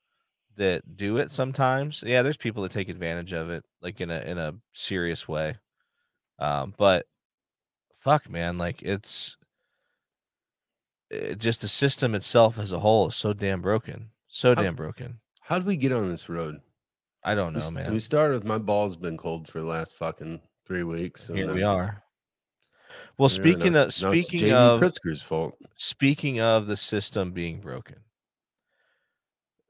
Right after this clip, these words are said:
Speaker 1: yeah, and, and
Speaker 2: Let's,
Speaker 1: we'll
Speaker 2: let's fix that motherfucker with our five for five.
Speaker 1: So the, the topic today is Jason Vukovich, who was a,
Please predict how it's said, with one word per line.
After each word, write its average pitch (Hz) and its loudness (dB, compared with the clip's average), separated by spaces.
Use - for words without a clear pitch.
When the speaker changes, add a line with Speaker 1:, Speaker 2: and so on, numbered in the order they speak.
Speaker 1:
yeah, 107 2
and, 101 2
and 110 2
Speaker 2:
Let's, 113 0
Speaker 1:
we'll 131 6
Speaker 2:
let's 107 2
fix - 0
that 78 -4
motherfucker 76 -6
with 73 -8
our 71 -6
five 69 -2
for - -16
five. - -8
Speaker 1:
So 117 6
the, 107 4
the 110 -4
topic 135 2
today 87 -2
is 87 -4
Jason 110 -2
Vukovich, 95 -6
who 107 0
was 104 4
a, 92 -2